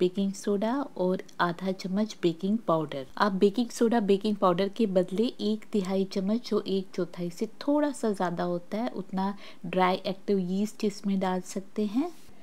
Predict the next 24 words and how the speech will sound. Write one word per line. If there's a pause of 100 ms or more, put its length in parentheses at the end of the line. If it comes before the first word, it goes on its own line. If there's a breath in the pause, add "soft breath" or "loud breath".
(200 soft breath)
क्योंकि
बहुत
लोगों
के
पास
यीस्ट
अवेलेबल
नहीं
होता
है,
इसलिए
हमने
यहाँ
पे
नहीं
डाल। (180)
हमने
अब
इसमें
डाल
दिया
तीन
चौथाई
कप